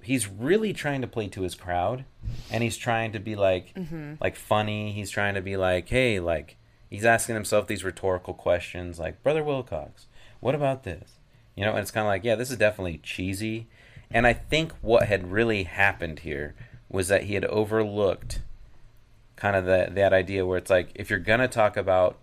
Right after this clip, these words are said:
Speaker 1: complex, complicated issues that not a lot of people can answer very easily.
Speaker 2: Or where people, like, have some, ha-,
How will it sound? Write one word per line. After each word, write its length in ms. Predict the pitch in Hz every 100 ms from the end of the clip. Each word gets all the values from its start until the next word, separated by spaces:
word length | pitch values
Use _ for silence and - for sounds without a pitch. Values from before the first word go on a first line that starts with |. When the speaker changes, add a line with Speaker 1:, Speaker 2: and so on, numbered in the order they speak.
| -
Speaker 1:
complex, 720 | - 98 92 92 90 87 -
complicated 600 | - 98 101 95 98 87
issues 340 | 87 - 87 85
that 140 | 82
not 160 | 107 135
a 40 |
lot 140 | 131 107
of 80 |
people 220 | 117 113 95
can 160 | 95
answer 400 | - 104 101 95
very 320 | 85 87 87 87
easily. 600 | 98 107 82 80 85 90 - - - - - -
Speaker 2:
Or 140 | 240
where 120 | 247
people, 400 | 247 262 269 285 254
like, 460 | 202 185 - - -
have 240 | 269 302
some, 360 | - 294 285 240
ha-, 220 | 214 254